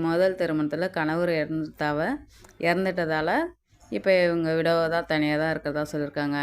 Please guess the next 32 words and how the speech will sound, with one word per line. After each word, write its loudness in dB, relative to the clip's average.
இவங்களுக்கெல்லாம் -2
எதுவும் -6
குழந்தைகளே 0
இல்ல -2
அப்படின்னு 0
சொல்லியிருக்காங்க. -4
ஸ்டார்டிங்ல 0
இருந்து -2
இவருக்கு -2
வந்து 0
நிறையா 0
குடிப்பழக்கம் -4
இருக்குன்றதால, -4
ஒரு 0
பொண்ணோட -2
தொடர்பு -2
இருக்குன்றதால -4
அவங்க -2
கூட -2
ஸ்டார்டிங்ல -4
இருந்து -4
சின்ன -2
சின்ன -2
பிரச்சனைகள் -4
நிறைய -2
வந்துட்டு -6
இருக்கிறதாகவும் -4
சொல்லியிருக்காங்க. -4
ஆனா -2
இவர் -2
வந்து -4
இப்ப -6